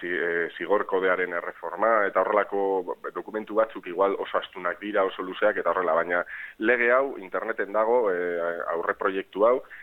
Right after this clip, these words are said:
eta iraku-, nahiko irakurterraza da eta, eta nahiko beldurgarria, ez? Orduan, <laughs> entzuten gaituztenak nahi badute benetan zuzenean jo bertara,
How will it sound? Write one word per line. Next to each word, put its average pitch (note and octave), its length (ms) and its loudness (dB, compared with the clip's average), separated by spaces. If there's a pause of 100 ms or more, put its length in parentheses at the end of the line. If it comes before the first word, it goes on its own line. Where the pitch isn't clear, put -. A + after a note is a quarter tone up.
eta F2 240 0
iraku-, G#2 400 0
nahiko A2 240 -2
irakurterraza G2+ 640 0
da A#2 160 6 (120)
eta, E2+ 280 -6 (220)
eta D#2 180 -6
nahiko F#2 260 -2
beldurgarria, F2+ 680 -2
ez? - 80 -16 (140)
Orduan, E2+ 320 2
<laughs> - 40 -8
entzuten G#2+ 380 -4
gaituztenak G#2 540 0
nahi F2 120 0
badute G2 320 0
benetan F#2+ 320 0
zuzenean F#2 480 -2
jo F#2 100 2
bertara, G#2 380 4